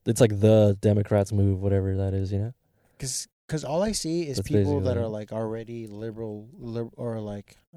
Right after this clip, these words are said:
Speaker 2: have a bias for, like, uh, for, like, I have a left-leaning bias,
Speaker 1: Mm-hmm.
Speaker 2: saying that this is gonna tarnish his presidency. This is going to be the deciding factor that, you know,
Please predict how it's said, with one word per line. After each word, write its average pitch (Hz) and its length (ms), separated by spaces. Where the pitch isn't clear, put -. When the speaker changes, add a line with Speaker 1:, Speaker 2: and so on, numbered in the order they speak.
Speaker 2:
have 113 160
a 120 80
bias 110 500
for, 113 220
like, 101 260
uh, 101 380
for, 110 140
like, 104 280
I 101 120
have 110 100
a 113 80
left-leaning 110 640
bias, 110 520
Speaker 1:
Mm-hmm. 101 400
Speaker 2:
saying 120 400
that 110 180
this 104 180
is 104 80
gonna 98 220
tarnish 90 680
his 101 240
presidency. 92 560
This 110 180
is 104 120
going 107 320
to 110 120
be 107 360
the 127 320
deciding 117 460
factor 113 540
that, 110 200
you 120 80
know, 123 180